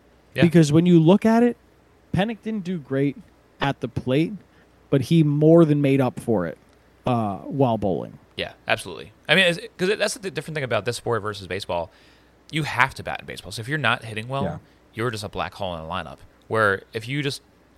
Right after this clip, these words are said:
Speaker 1: had a bad A B as a striker, you, like, don't get to play anymore, <laughs> which is a funny
Speaker 2: Yeah.
Speaker 1: thing 'cause, like, you might have come up and, like, hit well after that. But
Speaker 2: Yeah.
Speaker 1: luckily for Forgotten Rotten, the two guys that were still in play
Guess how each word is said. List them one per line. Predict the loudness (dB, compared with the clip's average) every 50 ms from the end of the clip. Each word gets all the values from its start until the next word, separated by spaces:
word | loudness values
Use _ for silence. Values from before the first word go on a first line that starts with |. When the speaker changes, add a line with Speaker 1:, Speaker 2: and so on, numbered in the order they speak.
| -20 -16
Speaker 1:
had | -8 -4 -2 -2
a | -2
bad | -2 -2 0 0 0 0 -2 -4 -10 -12 _ _ _ _ _ _ _ _ _ _ _ _ _ _ -10
A | -8 -8 -6
B | -4 -4 -4 -4 -6 -8 -10 -12 -14 -18 _ _ _ _
as | -18 -18 -14
a | -8
striker, | -6 -6 -4 -4 -2 -4 -4 -4 -6 _ _ _ _ _ _ _ _ _ _ _ _ _ _
you, | -4 -2 -2
like, | -2 -4
don't | -6 -10 -10 -10
get | -12 -14 -14
to | -12
play | -10 -8 -8
anymore, | -8 -10 -12 -10 -8 -6
<laughs> | -2 -2 -2 -2 -4 -8 -14 _ -20 -20 -20 _ _ _ _
which | -6 -4
is | -4 -4 -2
a | -2 -2 0
funny | 2 2 2 2
Speaker 2:
Yeah. | 2
Speaker 1:
thing | 0 -2 -2 -2
'cause, | -4 -4 -4
like, | -4 -6 -8 -16 -14 -10
you | -6 -2
might | 0 2 2 2
have | 2 -2 -4 -10 -18 -20 _ _ -12
come | -10 -6 -4
up | -4 -4 -4
and, | -4 -4 -4
like, | -6 -6 -6
hit | -8 -10 -6
well | -6 -4 -4 -4
after | -4 -6 -8 -14
that. | -16 -16 -18 _ _ _ _ _ _ _ _ _ _ 0
But | 2 4 4 2 0 _ 4
Speaker 2:
Yeah. | 6 6 6 4 0 -6 -12 -20 -20 -20 _ _ _ _ _ _ -6
Speaker 1:
luckily | -2 -2 0 0 0 -4 -4 -4
for | -2 -2 -2 -2 -2 -4 -6 -8
Forgotten | -4 -4 -4 -2 -2
Rotten, | -4 -6 -6 -6
the | -8 -8
two | -8 -6
guys | -6 -6 -4 -4
that | -6 -6
were | -8 -8
still | -8 -6 -6 -6
in | -6 -6 -8 -8 -8 -8 -6
play | -4 -2 -2 -2 -2 -6 -8